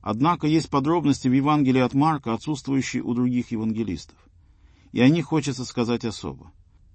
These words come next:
Мы узнаем из жития апостола Марка, что он был учеником и сподвижником первоверховного Петра. Потому многое, касающееся непосредственно Петра,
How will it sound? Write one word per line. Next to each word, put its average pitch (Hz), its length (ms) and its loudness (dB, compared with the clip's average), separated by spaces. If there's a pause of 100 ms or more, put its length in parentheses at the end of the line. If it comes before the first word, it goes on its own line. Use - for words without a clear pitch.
(880)
Мы 131 140 6
узнаем 156 440 4
из 143 40 2
жития 151 400 2
апостола 151 460 2
Марка, 151 440 0 (280)
что - 200 0
он 156 160 4
был 151 260 4
учеником 151 580 0
и 151 40 0
сподвижником 143 760 0
первоверховного 117 840 0
Петра. 87 460 -6 (920)
Потому 143 380 4
многое, 160 340 4
касающееся 147 640 0
непосредственно 143 760 0
Петра, 143 480 0